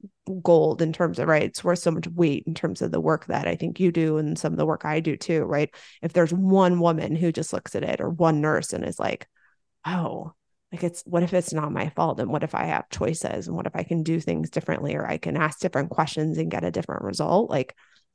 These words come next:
that's huge. So I love that you shared it. And just, I thank you for being vulnerable and just, um, sharing it. And I, and I would be, I think this would be a good exercise for you to ask yourself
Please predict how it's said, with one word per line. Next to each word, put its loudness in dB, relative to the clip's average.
that's -4
huge. -2
So 10
I 6
love 6
that 4
you 0
shared 2
it. 4
And 0
just, -8
I -4
thank -4
you -8
for -4
being -2
vulnerable 6
and 2
just, -2
um, 2
sharing 4
it. 0
And 0
I, -2
and -2
I 8
would 6
be, 6
I 6
think -2
this 2
would 8
be 6
a 6
good 4
exercise -2
for -2
you 2
to 0
ask 0
yourself 2